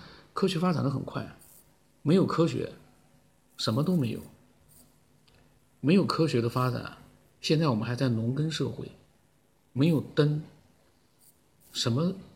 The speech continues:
设备都没有，只有蜡烛、油灯给我们带来光明。那个时候人通过书信、通过鸽子、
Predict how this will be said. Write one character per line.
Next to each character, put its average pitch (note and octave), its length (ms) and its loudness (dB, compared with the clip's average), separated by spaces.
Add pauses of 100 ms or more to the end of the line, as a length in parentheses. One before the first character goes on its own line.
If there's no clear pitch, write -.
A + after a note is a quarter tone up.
设 - 200 0
备 B2+ 140 2
都 B2 140 0
没 A2 180 -4
有， - 160 -10 (2750)
只 B2+ 140 0
有 C3+ 120 4
蜡 C3+ 220 0
烛、 A2 160 -10 (580)
油 A#2+ 240 0
灯 C#3+ 260 0 (1040)
给 B2 120 0
我 B2 60 2
们 G#2+ 120 0
带 A#2 140 -2
来 A2+ 80 -4
光 A#2+ 240 -2
明。 - 240 -6 (1700)
那 E3+ 120 4
个 D3 60 4
时 B2+ 100 0
候 B2+ 100 6
人 A#2 320 0 (1400)
通 - 160 -4
过 C3 140 0
书 C3+ 240 -2
信、 - 300 -4 (760)
通 C3+ 200 -2
过 B2+ 200 -2 (520)
鸽 C#3 240 4
子、 - 200 -4